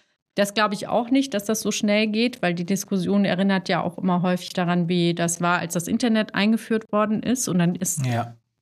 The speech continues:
Speaker 1: um das Internet rum ja neue Jobs entstanden. Wir sehen das jetzt aktuell ein ganz gutes Beispiel, finde ich, die ganzen seo-Manager, also die, die sich bisher darum gekümmert haben, dass man in, bei Google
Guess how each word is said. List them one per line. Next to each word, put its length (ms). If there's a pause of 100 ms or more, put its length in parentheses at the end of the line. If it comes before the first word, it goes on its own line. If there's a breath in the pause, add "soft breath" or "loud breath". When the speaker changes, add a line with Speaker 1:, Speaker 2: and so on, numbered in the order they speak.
(200)
Speaker 1:
um 180
das 160
Internet 500
rum 240
ja 140
neue 260
Jobs 320
entstanden. 680
Wir 100
sehen 320 (560 loud breath)
das 220
jetzt 280
aktuell 420
ein 60
ganz 200
gutes 260
Beispiel, 420
finde 280
ich, 120
die 120
ganzen 340
seo-Manager, 720
also 240
die, 420 (240 loud breath)
die 100
sich 340
bisher 240
darum 260
gekümmert 480
haben, 300
dass 160
man 240
in, 260
bei 180
Google 480